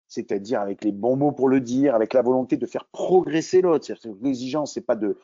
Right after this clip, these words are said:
le, de, de lui faire la démonstration qu'il n'arrive, qu'il n'arrive pas à atteindre ses objectifs,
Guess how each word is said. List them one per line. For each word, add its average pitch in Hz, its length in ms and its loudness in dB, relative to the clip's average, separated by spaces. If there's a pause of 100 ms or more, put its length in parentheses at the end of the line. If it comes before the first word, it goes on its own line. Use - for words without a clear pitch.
(100)
le, 113 280 2
de, 120 260 -6
de 120 80 -4
lui 117 160 -6
faire 135 140 -2
la 104 40 -4
démonstration 135 680 -2
qu'il 117 220 -10
n'arrive, 110 320 -4
qu'il 117 140 -12
n'arrive 113 300 -4
pas 113 120 2
à 107 60 4
atteindre 104 220 -10
ses 113 200 -8
objectifs, 151 480 -6